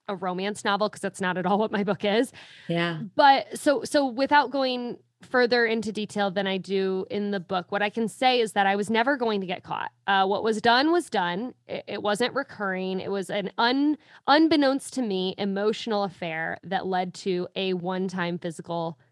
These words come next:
Speaker 1: interaction. And when that physical interaction happened is, is when I became aware that, oh, snap, what's been going on all these past months,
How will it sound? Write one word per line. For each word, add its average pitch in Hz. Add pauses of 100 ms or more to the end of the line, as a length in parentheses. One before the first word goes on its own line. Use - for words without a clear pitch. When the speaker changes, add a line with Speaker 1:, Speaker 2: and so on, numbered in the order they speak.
(200)
Speaker 1:
interaction. 170 (160)
And 190 (160)
when 247
that 294
physical 208
interaction 175
happened 190
is, 190 (120)
is 196
when 196
I 202
became 208
aware 180
that, 175 (200)
oh, 226
snap, 202 (1300)
what's 262
been 262
going 247
on 226
all 240
these 226
past 214
months, 277